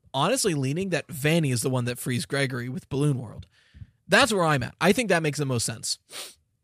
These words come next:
That being said,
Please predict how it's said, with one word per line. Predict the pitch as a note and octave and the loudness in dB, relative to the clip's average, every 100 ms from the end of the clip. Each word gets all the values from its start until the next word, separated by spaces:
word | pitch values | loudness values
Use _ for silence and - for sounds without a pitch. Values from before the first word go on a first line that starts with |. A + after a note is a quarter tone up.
| _ _ _ _ _ _ _ _ _ _ _ _ _ _ _ _ _ - | _ _ _ _ _ _ _ _ _ _ _ _ _ _ _ _ _ -10
That | D3 E3+ G3 | 0 2 2
being | F3+ F3 D3+ | 2 0 0
said, | - A3+ D#3+ C3+ | 0 2 4 2